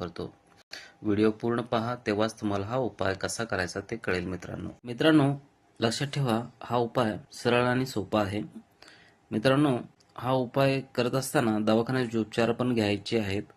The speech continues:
मित्रांनो, घरामध्ये तांब्याचा तांब्या किंवा तांब्याचा ग्लास असेल तर तो घ्यायचा आहे आणि तो तांब्या किंवा ग्लास पाण्याने पूर्ण भरून घ्यायचा आहे. घरातील जी पण व्यक्ती आजारी आहे, रात्री झोपण्याच्या वेळेस आजारी व्यक्तीच्या पाण्याने भरलेला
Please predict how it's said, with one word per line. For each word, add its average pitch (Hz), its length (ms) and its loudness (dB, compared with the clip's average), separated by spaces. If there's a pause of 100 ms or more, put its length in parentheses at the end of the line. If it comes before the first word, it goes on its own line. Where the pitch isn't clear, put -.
(340)
मित्रांनो, 160 360 6
घरामध्ये 143 500 4 (100)
तांब्याचा 123 460 2
तांब्या 139 260 2
किंवा 143 300 2 (140)
तांब्याचा 120 380 2
ग्लास 117 260 4
असेल 127 340 -4
तर 143 100 2
तो 139 120 -2
घ्यायचा 104 360 2
आहे 110 220 -4 (240)
आणि 113 220 -2
तो 139 80 0 (600)
तांब्या 120 300 4
किंवा 151 240 2
ग्लास 135 420 2
पाण्याने 123 500 2
पूर्ण 120 300 0
भरून 110 300 0
घ्यायचा 95 320 -2
आहे. 98 100 -8 (280)
घरातील 110 440 0
जी 120 160 0
पण 151 200 2
व्यक्ती 143 340 0
आजारी 113 300 2
आहे, 127 280 2 (360)
रात्री 110 320 -2
झोपण्याच्या 117 500 0
वेळेस 131 400 2 (220)
आजारी 135 320 4
व्यक्तीच्या 135 840 -2 (140)
पाण्याने 135 400 4
भरलेला 113 400 2